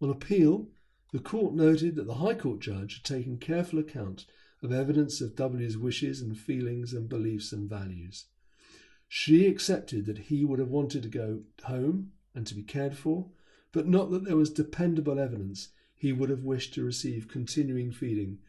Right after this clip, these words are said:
by nasogastric tube. She accepted the medical view that this was inappropriate, and that this view was consistent with nice and G M C guidance.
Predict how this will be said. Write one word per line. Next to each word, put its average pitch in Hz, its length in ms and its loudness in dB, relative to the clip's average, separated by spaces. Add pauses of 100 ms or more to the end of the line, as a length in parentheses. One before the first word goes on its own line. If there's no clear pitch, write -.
(220)
by 107 120 -2
nasogastric 101 720 -4
tube. 92 380 -6 (1080)
She 151 320 8
accepted 131 520 -4
the 127 60 0
medical 123 420 0
view 127 340 4
that 156 80 0
this 123 180 -6
was 120 140 -6
inappropriate, 123 840 -4 (460)
and 123 140 -2
that 135 140 -4
this 202 200 0
view 104 260 2
was 107 140 -2
consistent 135 600 0
with 120 140 -6
nice 127 420 -2
and 107 140 -6
G 113 180 -6
M 104 140 -4
C 101 220 -8
guidance. 104 720 -10